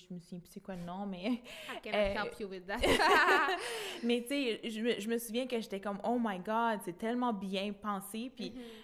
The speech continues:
Speaker 1: euh, une tuque qu'à l'intérieur, c'était en satin.
Speaker 2: Oui,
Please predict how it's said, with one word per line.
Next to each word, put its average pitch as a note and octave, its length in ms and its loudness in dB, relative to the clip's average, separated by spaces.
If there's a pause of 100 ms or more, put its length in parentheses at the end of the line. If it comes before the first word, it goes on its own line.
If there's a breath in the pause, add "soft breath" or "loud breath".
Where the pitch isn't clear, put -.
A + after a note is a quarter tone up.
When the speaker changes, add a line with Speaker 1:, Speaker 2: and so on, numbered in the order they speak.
(140)
Speaker 1:
euh, F3 440 -4 (580)
une G#3+ 180 0
tuque C#4+ 400 -4 (200)
qu'à A3+ 160 -2
l'intérieur, G3 500 -6
c'était - 140 -8
en G#3+ 120 -6
satin. A#3+ 320 -8
Speaker 2:
Oui, B3+ 160 2